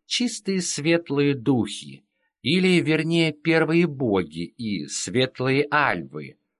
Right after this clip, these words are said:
духи воздуха. Главным среди первых богов был Вана Ньорд.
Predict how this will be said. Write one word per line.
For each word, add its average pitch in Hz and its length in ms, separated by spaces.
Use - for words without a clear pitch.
духи 110 400
воздуха. 101 760
Главным 120 680
среди 127 420
первых 175 520
богов 135 500
был 147 520
Вана 131 760
Ньорд. 110 920